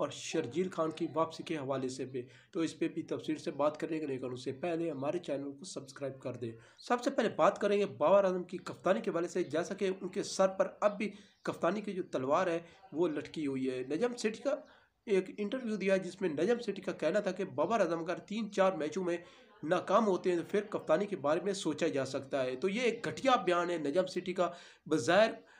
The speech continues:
अ, ये अच्छा बयान नहीं है। तो नजम सेठी को ये बयान नहीं देना चाहिए था, क्योंकि इससे कप्तान जो होता है वो ज़्यादा अंडर प्रेशर आ जाता है। और बज़ाहिर कभी नहीं देखा कि एक कप्तान जो होता है वो मुसलसल, अ,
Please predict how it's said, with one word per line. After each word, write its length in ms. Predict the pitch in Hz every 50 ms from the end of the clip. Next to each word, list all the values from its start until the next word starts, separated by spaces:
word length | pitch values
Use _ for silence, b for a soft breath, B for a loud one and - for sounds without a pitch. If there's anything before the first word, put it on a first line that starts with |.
| B B 277
अ, 420 | 170 151 151 151 151 151 151 - -
ये 520 | 156 127 151 202 214 220 208 208 202 - -
अच्छा 260 | 202 202 - - 269 220
बयान 260 | 180 185 175 175 170
नहीं 180 | 180 185 190
है। 120 | 185 180 185 180 B B B B -
तो 80 | 185 175
नजम 280 | 175 170 180 240 247
सेठी 220 | 233 - 240 233 220
को 80 | 226
ये 120 | 240 220 226
बयान 340 | 185 185 190 190 190 165 143
नहीं 200 | 143 190 247 -
देना 200 | 202 196 190 185
चाहिए 280 | 185 185 185 185 185
था, 120 | 180 196 185
क्योंकि 380 | 190 - 196 208 196 202 214
इससे 440 | 208 202 202 - 214 208 - 240 208
कप्तान 460 | - - 165 - - 156 160 208 214
जो 120 | 196 190 170
होता 280 | 160 156 160 185 180
है 100 | 175 180
वो 160 | 185 180 185
ज़्यादा 300 | 160 123 156 170 202 -
अंडर 180 | - 190 190 185
प्रेशर 420 | 185 185 - 165 175 170 - 180
आ 60 | 175 165
जाता 280 | 151 160 151 - 170
है। 160 | 170 180 185 B B B B B B -
और 200 | 185 185 180 170
बज़ाहिर 560 | 156 151 131 151 165 175 202 208 202 185 190 B B B B
कभी 240 | - 214 190 240 285
नहीं 140 | 285 269 226
देखा 280 | 175 175 165 - 185 175
कि 300 | 180 180 165 - - _ -
एक 180 | 160 165 165
कप्तान 380 | 170 156 - - 160 160 180 190
जो 100 | 185 165
होता 240 | 147 143 143 180 175
है 80 | 170
वो 160 | 170 165 175 156
मुसलसल, 520 | 147 143 139 - 190 180 190 - 208 196
अ, 60 | 202